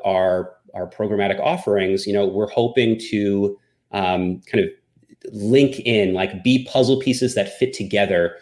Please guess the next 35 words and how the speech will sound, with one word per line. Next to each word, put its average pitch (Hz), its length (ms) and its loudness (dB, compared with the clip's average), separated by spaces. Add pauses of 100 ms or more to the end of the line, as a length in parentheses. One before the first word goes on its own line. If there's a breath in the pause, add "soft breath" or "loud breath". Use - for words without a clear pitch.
(120 loud breath)
with 113 160 -2
the 107 200 -2
other 104 420 2
DeFi 92 500 -4 (120)
projects 123 500 0
and 98 120 -4
protocols. 98 800 2 (220 soft breath)
So - 140 -2
you 123 140 4
could 120 160 -4
do 127 160 0
things 110 420 -2
like, 95 280 -2
and 90 100 -2
now 98 140 0
we're 98 120 0
getting, 95 300 0
you 92 80 0
know, 87 100 -4
into 95 200 -4
the 92 100 -6
future, 98 400 -6
not 95 160 -4
into 92 200 -6
what 92 200 -4
endowment 92 420 -4
can 87 100 -8
do 90 140 -6
now, 107 520 2 (320 loud breath)
but 139 100 4
you 127 120 4
can 123 140 2
do 120 180 2
things 117 400 2
like 196 480 2